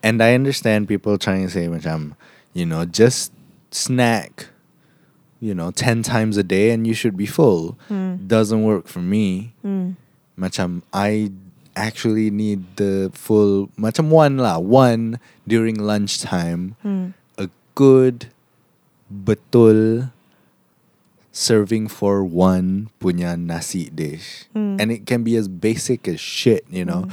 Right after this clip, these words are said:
Speaker 2: Mm. Telur kicap, telur mata
Speaker 1: Nasi
Speaker 2: kicap.
Speaker 1: putih, telur, uh, kicap, timun, potong, and I'd be happy.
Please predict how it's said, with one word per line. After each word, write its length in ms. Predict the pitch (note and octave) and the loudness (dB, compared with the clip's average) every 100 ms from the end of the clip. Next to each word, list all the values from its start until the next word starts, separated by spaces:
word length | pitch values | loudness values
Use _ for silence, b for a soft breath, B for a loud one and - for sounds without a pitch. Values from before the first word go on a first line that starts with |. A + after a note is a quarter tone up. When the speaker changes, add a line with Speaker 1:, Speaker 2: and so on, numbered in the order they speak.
| B B B | B B B
Speaker 2:
Mm. 80 | - | -4
Telur 180 | G#3 G3 | 0 0
kicap, 240 | F3+ F#3+ - | 0 -4 -4
telur 80 | G#2 | -6
mata 160 | F#2+ | -4
Speaker 1:
Nasi 260 | G2 F3+ A#2+ | -2 0 0
Speaker 2:
kicap. 100 | G#2+ - | 0 -4
Speaker 1:
putih, 460 | G#2+ - A2 G#2+ A2 B2 b b _ _ | -6 -4 -2 0 -2 -6 b b _ _
telur, 400 | G#2 G#2+ A2+ A2+ - _ _ _ _ _ _ _ _ _ - - | -4 2 2 2 -2 _ _ _ _ _ _ _ _ _ -20 -8
uh, 320 | G2 F2+ F2 E2+ | -4 -4 -6 -8
kicap, 640 | - G2 - A2+ G#2+ - _ _ _ _ _ _ _ _ | -14 -6 0 2 2 -2 _ _ _ _ _ _ _ _
timun, 640 | - G#2 A2 G#2+ G#2 G#2 A2 _ _ _ _ _ - | -6 -4 -2 -2 -2 -6 -10 _ _ _ _ _ -4
potong, 560 | A2 A2+ G#2+ G#2+ A2+ - - b b b b _ _ _ _ _ | -2 0 0 -2 -8 -14 -20 b b b b _ _ _ _ _
and 120 | G#2+ | -6
I'd 160 | G#2 G2 | -4 -4
be 160 | G2 F#2 | -4 -6
happy. 480 | E2 - - - | -6 -8 -12 -14